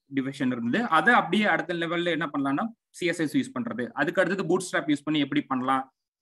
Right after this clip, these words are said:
இந்த விசுவல் effects இதெல்லாமே எப்படி இதை,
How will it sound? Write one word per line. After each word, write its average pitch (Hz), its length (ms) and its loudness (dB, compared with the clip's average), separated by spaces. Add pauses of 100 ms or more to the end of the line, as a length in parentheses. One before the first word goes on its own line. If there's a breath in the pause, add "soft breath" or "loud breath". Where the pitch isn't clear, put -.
இந்த 151 180 -2
விசுவல் 175 300 2
effects - 640 -6
இதெல்லாமே 156 460 2
எப்படி 151 280 2
இதை, 151 200 2